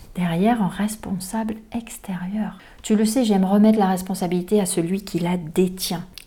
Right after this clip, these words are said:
Il est primordial pour une maman de voir que la relation part d'elle-même. Quelle qu'elle soit, elle part de toi,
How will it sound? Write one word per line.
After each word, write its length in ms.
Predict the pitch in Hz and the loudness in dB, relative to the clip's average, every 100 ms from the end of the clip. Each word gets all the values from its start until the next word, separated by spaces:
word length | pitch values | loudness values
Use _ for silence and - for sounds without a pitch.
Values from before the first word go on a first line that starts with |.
| - | -2
Il 180 | 202 185 | 0 2
est 120 | 160 | 0
primordial 1000 | - - - 254 233 220 214 175 180 165 | -4 -10 -2 4 6 6 4 2 -4 -6
pour 160 | - 156 | -8 -8
une 200 | 147 156 | -6 -2
maman 480 | 185 208 190 202 214 | 2 2 2 2 2
de 120 | 214 | 0
voir 380 | 180 190 190 - | -4 -6 -6 -8
que 100 | 139 | -6
la 160 | 131 | -6
relation 680 | 147 185 190 180 185 - 175 180 - - - - | -4 -2 0 0 -4 -6 -8 -10 -16 -20 -20 -4
part 320 | 185 180 - - | -2 -2 -6 -14
d'elle-même. 720 | 156 196 196 180 160 160 - _ - - - - | -6 -2 0 0 -2 -6 -12 _ -20 -20 -20 -10
Quelle 280 | - 269 269 | -2 -2 -2
qu'elle 240 | - 180 | -4 -4
soit, 480 | - - - 160 185 - _ - | -4 -8 -8 -10 -10 -12 _ -4
elle 200 | 226 226 | -4 -4
part 300 | 247 240 190 | -8 -8 -8
de 160 | - | -8
toi, 480 | - - - 226 226 | -10 -14 -8 -8 -8